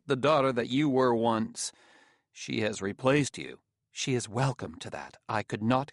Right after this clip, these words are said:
care less, even if they were lovers. Vasilia stared at Bailey with growing fury, and beads of perspiration appeared at her hairline. She said,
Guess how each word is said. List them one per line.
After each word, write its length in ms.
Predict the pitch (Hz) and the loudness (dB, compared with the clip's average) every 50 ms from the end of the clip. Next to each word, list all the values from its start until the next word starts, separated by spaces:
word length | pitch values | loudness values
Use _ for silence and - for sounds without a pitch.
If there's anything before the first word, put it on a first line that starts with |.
| _ | _
care 240 | - - 123 117 110 | -4 0 2 2 2
less, 480 | 107 104 104 95 82 - - - - _ _ _ _ _ _ _ _ | 2 2 0 -2 -2 -6 -8 -8 -10 _ _ _ _ _ _ _ _
even 300 | - 92 95 92 98 101 | -8 -6 -6 -4 -2 -2
if 100 | 101 - | -4 -2
they 160 | - 107 110 | 0 0 0
were 140 | 101 98 98 | 2 0 -2
lovers. 560 | 95 98 98 101 110 110 113 - - - - _ _ _ _ _ _ _ _ _ _ _ _ _ _ _ _ _ _ _ _ _ _ _ _ - | -2 0 0 0 2 2 0 0 -2 -4 -8 _ _ _ _ _ _ _ _ _ _ _ _ _ _ _ _ _ _ _ _ _ _ _ _ -10
Vasilia 480 | 107 - - 80 - 107 98 - 95 | -8 -6 -6 -4 -4 -2 -2 -2 -4
stared 520 | - - - - - 131 117 98 90 85 90 | -6 -8 -12 -6 -2 0 0 0 0 -2 -6
at 240 | - - 95 95 | -10 -10 -12 -4
Bailey 340 | 98 104 98 101 107 110 107 | -2 -2 0 0 -2 -4 -4
with 240 | 98 95 - 101 104 | -6 -6 -8 -8 -8
growing 460 | 101 107 107 110 110 113 117 117 120 | -4 -2 0 0 0 0 0 -2 -2
fury, 640 | 113 - - - - - - 82 82 82 87 90 92 | -4 -8 -12 -8 -8 -6 -6 -6 -8 -10 -10 -10 -8
and 340 | 95 95 - - 104 104 - | -8 -8 -8 -8 -12 -10 -6
beads 460 | 151 156 147 139 127 113 98 - - | -4 -2 0 0 0 0 -2 -4 -8
of 120 | 98 - | -8 -8
perspiration 680 | _ - 123 113 - - 127 127 117 110 110 - 113 107 | _ -6 -6 -6 -4 -4 -2 -2 0 -2 -2 -2 -4 -4
appeared 440 | - - - - 131 113 104 98 95 | -4 -6 -8 -6 -4 -4 -4 -4 -4
at 120 | 95 98 | -4 -2
her 100 | 101 98 | -2 -4
hairline. 720 | - - 127 123 113 107 98 87 82 80 76 73 73 73 - _ _ _ _ _ _ _ _ _ _ _ _ _ _ _ _ _ _ _ | -4 0 2 2 2 2 0 -2 -4 -6 -10 -10 -12 -14 -16 _ _ _ _ _ _ _ _ _ _ _ _ _ _ _ _ _ _ _
She 180 | - - 151 | -4 -2 0
said, 280 | 123 131 135 123 - _ | 2 4 2 2 2 _